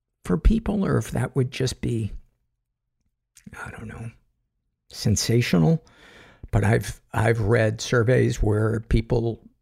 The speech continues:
talk about having murdered someone. Um, I got an email once from a guy who, um, said the podcast was helping him. He had just been released from prison, and he had gone,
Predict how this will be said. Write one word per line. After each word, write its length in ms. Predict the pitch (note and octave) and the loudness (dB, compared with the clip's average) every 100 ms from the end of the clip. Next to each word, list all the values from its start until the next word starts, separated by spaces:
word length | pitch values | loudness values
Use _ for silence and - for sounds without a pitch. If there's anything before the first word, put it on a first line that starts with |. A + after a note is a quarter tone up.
| _ _ _ _ - | _ _ _ _ -2
talk 200 | F#2 G2+ | -2 0
about 180 | A#2 G#2+ | 0 2
having 260 | A2+ G#2+ | 2 2
murdered 500 | A2+ D3+ F3 F3+ E3+ | 4 4 4 4 2
someone. 800 | - F3+ E3+ F3 F3 F3 F3 F3 - _ _ _ _ _ | 2 2 4 4 4 2 2 0 -4 _ _ _ _ _
Um, 500 | A#2+ A#2 A2+ A#2 B2+ B2 | -4 -2 0 0 -2 -2
I 60 | |
got 160 | B2 A2+ | 0 2
an 120 | A#2 | 4
email 300 | B2 B2+ C3 | 4 4 4
once 200 | B2+ C3 | 2 0
from 200 | - D3+ | 0 -2
a 40 | |
guy 480 | C3 C3 C3+ C3+ C#3+ | 0 0 2 2 2
who, 500 | A#2 B2 B2+ C3 - - - | 0 0 0 0 -2 -6 -8
um, 600 | - - D3+ C#2 C3 - - | -6 -6 -6 -4 -6 -8 -8
said 200 | - B2+ | -2 0
the 60 | C#3 | 0
podcast 640 | - C#3+ C#3+ D3 C#3 - | 0 -2 -2 -2 -2 -4
was 180 | D#3 A#2+ | -2 0
helping 340 | C#3 D3 D#3 | 2 0 0
him. 180 | C#3+ D3+ | 0 0
He 120 | B2+ | 0
had 100 | - | -2
just 200 | - C3 | -2 -4
been 140 | D3 C3 | -2 -2
released 320 | C3 C3+ - | 0 -2 -2
from 140 | C#3+ | -4
prison, 480 | - E3+ D#3+ F3 E3 | 2 2 4 2 0
and 160 | D3 C#3+ | 0 0
he 60 | |
had 140 | D3 C3+ | 0 0
gone, 420 | C3 C#3 C3+ C3 | 0 0 0 -2